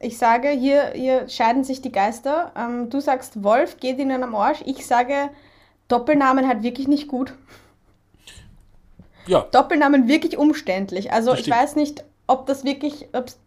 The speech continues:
Speaker 1: das, das hat sich ja so durchgesetzt in den letzten Jahren.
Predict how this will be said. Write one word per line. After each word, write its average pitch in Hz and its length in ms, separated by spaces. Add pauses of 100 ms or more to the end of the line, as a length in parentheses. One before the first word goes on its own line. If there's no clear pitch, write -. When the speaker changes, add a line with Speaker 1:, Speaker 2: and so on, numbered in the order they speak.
Speaker 1:
das, 247 160
das 262 160
hat 262 160
sich 330 100
ja 330 80
so 294 100
durchgesetzt 285 640
in 208 80
den 202 100
letzten 185 360
Jahren. 185 360